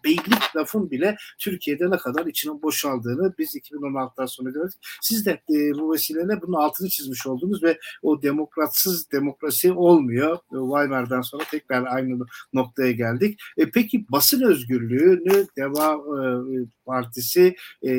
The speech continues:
nin bir, e, şeyinde nasıl çözeceğiz? Yani bu, e, düşünceleriniz nedir? Bu temel hak ve özgürlüklerin ikinci ayağını da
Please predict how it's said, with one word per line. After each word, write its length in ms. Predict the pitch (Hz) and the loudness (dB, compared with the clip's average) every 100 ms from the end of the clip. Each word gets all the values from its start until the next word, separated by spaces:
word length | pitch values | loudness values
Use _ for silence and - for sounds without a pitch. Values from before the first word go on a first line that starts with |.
| 127 127 135 139 143 | 0 -4 -8 -8 -4
nin 440 | 156 156 - 139 | -2 -2 -4 -8
bir, 380 | 135 120 147 135 | -6 -2 0 0
e, 480 | 131 131 123 120 101 | -2 0 0 0 -4
şeyinde 540 | - 127 139 135 160 | -4 -2 -2 -2 -2
nasıl 240 | 170 - 143 | -2 -2 -4
çözeceğiz? 600 | - 107 101 104 - - | -8 -10 -10 -10 -10 -12
Yani 420 | 117 107 107 107 | -14 -14 -14 -10
bu, 180 | 131 127 - - - | -6 -6 -8 -16 -4
e, 240 | 131 120 | -2 -2
düşünceleriniz 720 | 120 - 131 120 120 123 143 131 | -4 -4 -2 -2 -2 -2 -4 -4
nedir? 280 | 131 117 104 | -4 -4 -8
Bu 80 | 107 | -10
temel 260 | 131 123 135 | -6 -2 -2
hak 180 | 135 | -4
ve 40 | 120 | -6
özgürlüklerin 480 | 110 113 107 156 160 | -6 -8 -6 -6 -6
ikinci 360 | - 127 139 | -8 -8 -2
ayağını 380 | 143 113 107 113 | 0 0 -2 -2
da 160 | 170 | -2